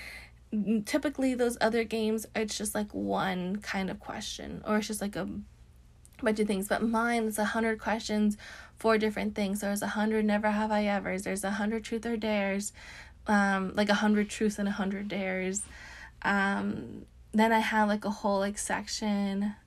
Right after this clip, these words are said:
about, like, this or that, or yes or no, or, like, what ifs and would you rathers.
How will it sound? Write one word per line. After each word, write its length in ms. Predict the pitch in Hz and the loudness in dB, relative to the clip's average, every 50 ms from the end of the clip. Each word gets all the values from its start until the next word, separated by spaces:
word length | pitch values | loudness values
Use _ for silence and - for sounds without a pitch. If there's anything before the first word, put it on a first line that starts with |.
| - - | -8 -4
about, 640 | 208 202 190 196 208 196 190 190 196 196 190 - - | -2 0 0 0 -2 -2 -2 -2 -2 -4 -4 -6 -6
like, 480 | - - - - 180 180 - - - - - - - - - - | -8 -6 -6 -6 -6 -8 -10 -14 -18 -20 -20 -20 -20 -20 -14 -8
this 360 | - 208 202 240 269 269 - | -4 0 2 2 2 2 2
or 160 | 277 262 269 254 | 0 0 0 2
that, 480 | 277 277 277 254 240 214 202 - - | 2 2 4 6 6 6 4 4 2
or 100 | 208 208 | 0 0
yes 360 | 202 214 262 285 294 277 - 269 | 0 2 4 4 4 4 2 -2
or 100 | 269 277 | 0 2
no, 640 | 269 269 277 277 269 254 240 220 208 208 202 - - | 2 4 4 4 4 4 4 4 4 2 0 0 -2
or, 580 | - 208 202 202 196 196 196 190 196 190 190 - | -2 -2 0 2 2 2 2 2 2 2 0 0
like, 140 | - 208 208 - | -2 -4 -4 -4
what 280 | 214 233 247 254 254 | -2 -2 0 2 2
ifs 600 | 269 269 269 254 220 214 208 208 - - - - 214 | 4 4 4 4 4 2 2 0 -2 -4 -4 -2 -2
and 340 | 202 208 202 196 196 202 | 0 0 0 0 0 0
would 180 | 214 247 240 240 | 0 -2 -2 0
you 80 | 285 294 | 0 2
rathers. 840 | 285 294 294 285 285 277 247 226 220 208 190 - 202 202 202 208 | 4 6 6 6 6 6 4 2 0 0 -2 -2 -4 -4 -6 -8